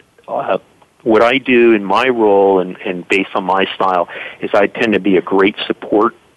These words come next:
person for that transformational leader for, in a number of dimensions. I do not have that in, that X factor, that,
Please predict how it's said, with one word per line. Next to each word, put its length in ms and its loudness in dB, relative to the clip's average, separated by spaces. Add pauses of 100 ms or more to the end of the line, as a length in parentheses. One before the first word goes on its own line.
(100)
person 500 0 (100)
for 260 4
that 220 -2
transformational 840 -2
leader 420 0
for, 260 2
in 180 -4
a 20 -4
number 320 0
of 60 0
dimensions. 500 -2 (460)
I 160 0
do 180 2
not 440 0
have 220 -2
that 200 0
in, 120 -8 (120)
that 240 -2
X 180 -4 (100)
factor, 540 0
that, 260 0